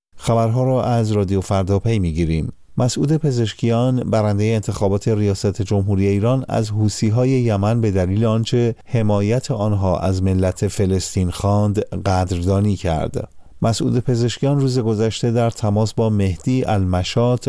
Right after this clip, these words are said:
رئیس شورای عالی سیاسی حوثی‌ها، تصمیم آنها را شجاعانه و در حمایت از فلسطین توصیف کرد.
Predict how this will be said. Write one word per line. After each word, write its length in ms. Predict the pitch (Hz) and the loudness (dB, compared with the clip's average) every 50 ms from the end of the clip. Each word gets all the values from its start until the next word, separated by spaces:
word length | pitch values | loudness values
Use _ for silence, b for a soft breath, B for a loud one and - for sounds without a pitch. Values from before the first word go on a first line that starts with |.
| - - | -4 -2
رئیس 400 | 104 98 98 98 101 98 - - | 0 0 2 2 0 0 -2 -2
شورای 440 | 107 - - 98 92 95 98 104 104 | -4 -2 0 0 2 2 2 2 2
عالی 520 | 101 95 92 90 90 90 101 117 127 123 | 2 2 2 2 0 0 0 0 0 0
سیاسی 540 | 117 - - 101 92 87 87 - - 95 90 | -2 -2 -2 0 0 0 -2 -2 -2 0 0
حوثی‌ها، 800 | 87 85 90 90 85 - - 98 92 82 117 123 131 131 135 - _ - | 0 0 0 -2 -4 -2 -2 -2 0 0 2 2 2 0 -2 -4 _ -6
تصمیم 460 | - 120 120 - - - 143 143 143 | -2 -2 -2 -2 0 0 0 0 2
آنها 340 | 139 127 113 107 98 110 113 | 2 2 0 0 0 0 0
را 180 | 117 127 131 127 | 0 0 0 0
شجاعانه 1000 | - - - 120 107 95 - 104 95 90 - 95 98 95 92 95 104 120 135 127 110 | -2 -4 -2 -2 0 0 2 0 0 0 0 0 0 0 2 2 2 2 0 0 0
و 180 | 107 107 110 110 98 | 2 0 0 0 0
در 240 | 110 104 104 107 107 | 0 0 2 0 0
حمایت 600 | 98 85 101 95 92 92 90 90 90 90 - - | 0 0 0 0 2 2 2 2 0 0 0 -2
از 300 | 92 - - 90 92 - | -2 -2 0 -2 -4 -2
فلسطین 760 | - - 92 90 92 87 - - - 196 233 107 90 78 - - - - | -2 0 0 2 0 0 -2 -2 -2 0 0 0 0 -2 -4 -8 -12 -6
توصیف 500 | - 92 87 82 - - 90 82 - - | -2 -2 0 0 0 -2 -2 -4 -4 -4
کرد. 540 | - 87 73 71 73 76 - - - - | -2 0 0 0 0 -2 -4 -6 -6 -8